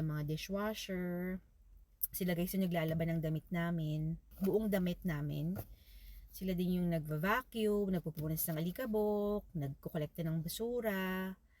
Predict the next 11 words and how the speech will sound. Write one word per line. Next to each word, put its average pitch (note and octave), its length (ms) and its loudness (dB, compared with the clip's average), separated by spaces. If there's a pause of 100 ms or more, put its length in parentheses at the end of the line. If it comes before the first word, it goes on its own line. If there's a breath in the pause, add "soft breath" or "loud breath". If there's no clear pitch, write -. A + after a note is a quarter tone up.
(720 soft breath)
Um, D3+ 480 0
pagkatapos F3+ 560 0
ng F3 160 4
maglaba, E3+ 320 2
sila F#3 160 0
din E3 160 2
nagtitiklop D#3+ 400 -4
ng D3 140 -2 (100)
mga D3 40 -2 (120)
damit D3 240 -2
nila. C3 400 -6